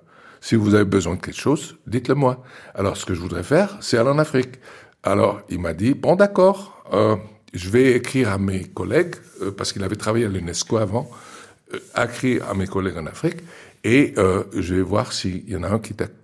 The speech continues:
qui vous accepte. » Euh, il y en a un qui m'a accepté, au Ghana, et, euh, il m'a donné une, deux, trois caisses d'équipement, euh, de l'argent, et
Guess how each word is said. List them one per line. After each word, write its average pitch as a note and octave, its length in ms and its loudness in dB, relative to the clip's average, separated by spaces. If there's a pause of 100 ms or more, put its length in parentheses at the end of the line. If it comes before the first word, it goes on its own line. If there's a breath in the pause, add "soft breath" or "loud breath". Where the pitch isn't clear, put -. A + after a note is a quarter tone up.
(120)
qui - 100 -10
vous F#2+ 120 -4
accepte. » F#3 440 -4 (600 loud breath)
Euh, F#2 300 0
il G2+ 60 -4
y A2+ 60 4
en A#2+ 60 4
a C3 80 6
un C3+ 60 4
qui A#2+ 140 -4
m'a G#2 100 0
accepté, - 540 -4 (380)
au G#2 120 2
Ghana, F#2+ 480 -4 (440)
et, A#2 440 2
euh, F#2 240 0 (640 soft breath)
il A2 80 0
m'a A2+ 120 4
donné A#2+ 500 4 (360)
une, G#2+ 300 -6 (240)
deux, B2 220 -4
trois A2+ 220 -6
caisses G#2+ 240 -4
d'équipement, A#2+ 720 -8 (520)
euh, G2 440 -2 (280)
de B2+ 100 2
l'argent, A#2+ 840 -2 (480 loud breath)
et D3+ 520 2